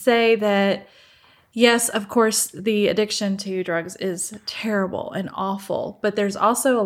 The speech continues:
lot of this, this renewing of your mind that I think is so important that really everyone needs to maybe step back and go, "Where in my mind do I need to be renewed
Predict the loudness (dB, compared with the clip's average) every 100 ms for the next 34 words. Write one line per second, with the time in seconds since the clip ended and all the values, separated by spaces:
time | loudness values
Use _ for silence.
0 | 2 2 0 -4 -6 -6 -8 -8 -8 -6
1 | -4 -2 0 0 -2 -4 -6 -6 -6 -2
2 | -2 -2 -2 -4 -2 -2 -4 -4 -2 -2
3 | -2 -4 -2 -4 -8 -16 -20 -20 -20 -2
4 | 0 2 2 2 2 0 -4 -2 -2 -2
5 | -4 -6 -8 -8 -8 -6 -6 -4 -4 -4
6 | -4 -4 -4 -4 -4 -6 -2 -2 -2 -8
7 | -8 -8 -8 -12 -20 -14 2 4 6 4
8 | 2 2 0 -4 -8 -10 -10 -8 -8 -8
9 | -10 -14